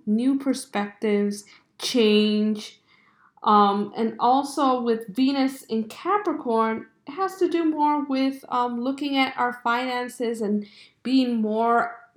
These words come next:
goal-oriented when it comes to that. And that's a good thing with Venus. Venus gets serious because Venus in Sagittarius was more adventurous. And now Venus hunkers down into being very disciplined,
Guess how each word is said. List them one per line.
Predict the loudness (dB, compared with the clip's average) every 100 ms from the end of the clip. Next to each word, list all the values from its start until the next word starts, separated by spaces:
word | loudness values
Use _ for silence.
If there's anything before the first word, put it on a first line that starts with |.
| -8
goal-oriented | 0 4 4 2 -2 -2 -2 0 0 0 -2
when | -2
it | -4
comes | -6 -4 -4
to | -4 -4
that. | 0 2 0 -2 -10 _ _ _ _ _ _
And | 0 2 2 2 0
that's | -2 -2
a |
good | 2 0 2
thing | 2 2
with | 0 -2
Venus. | -4 -2 -2 -4
Venus | -4 -2 -2
gets | -2 -6 -8
serious | -2 2 2 0 -6 -4
because | -4 -2 -4 -4
Venus | -2 0 0 0
in | -6
Sagittarius | -6 -6 -6 -6 -4 -4 -4 -6
was | -8 -8
more | -8 -4 -4 -4
adventurous. | -10 -4 0 0 0 -4 -4 -8 -16 _ _ _ _ _ _ -6
And | -2
now | 0 2 2 2 0
Venus | -2 -2 -4 -8 -16 -12
hunkers | -2 0 0 -2 -4
down | -2 0 2 0 -2
into | -4 -4 -8 -6 -2 -2 -4
being | -4 -2 -2 -2
very | 0 0 2 2 2
disciplined, | -2 -4 -4 -6 -6 -2 0 0 0